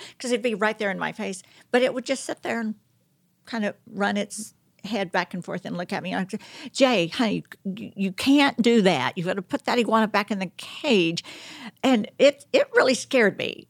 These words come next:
But he had this love for reptiles, and he had a lizard, he had lizards, and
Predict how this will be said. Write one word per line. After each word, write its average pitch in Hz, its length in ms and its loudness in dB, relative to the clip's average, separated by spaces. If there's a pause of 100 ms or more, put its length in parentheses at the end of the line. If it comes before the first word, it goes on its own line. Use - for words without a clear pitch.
(140)
But 208 260 2
he 330 400 0
had 330 280 -2
this 233 400 -4
love 196 720 2 (100)
for 220 140 -2
reptiles, 180 800 -2 (440)
and 220 180 4
he 247 240 -4
had 220 480 0
a 202 60 2
lizard, 240 580 2
he 226 80 0
had 214 180 0
lizards, 226 500 0 (460)
and 226 380 4